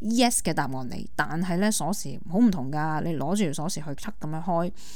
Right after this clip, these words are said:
人哋見到條鎖匙啊，但係呢船錨呢樣嘢呢係冇被看見嘅。船錨呢樣嘢呢，佢係穩定住你嘅船，令你喺風浪中，即係如果你嘅船係喺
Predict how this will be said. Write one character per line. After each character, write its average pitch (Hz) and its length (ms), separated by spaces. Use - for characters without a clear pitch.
人 160 100
哋 175 80
見 196 140
到 190 100
條 - 0
鎖 170 40
匙 - 240
啊， - 80
但 156 120
係 185 120
呢 254 260
船 156 240
錨 - 20
呢 139 180
樣 196 160
嘢 143 180
呢 165 180
係 185 140
冇 180 180
被 170 160
看 156 140
見 - 140
嘅。 - 80
船 214 180
錨 208 200
呢 - 0
樣 262 160
嘢 160 180
呢， 170 200
佢 208 120
係 202 160
穩 180 340
定 214 180
住 170 120
你 151 100
嘅 139 160
船， - 120
令 196 200
你 196 200
喺 208 180
風 254 400
浪 151 260
中， 196 320
即 220 120
係 170 160
如 135 60
果 151 160
你 185 80
嘅 151 180
船 131 200
係 143 240
喺 151 380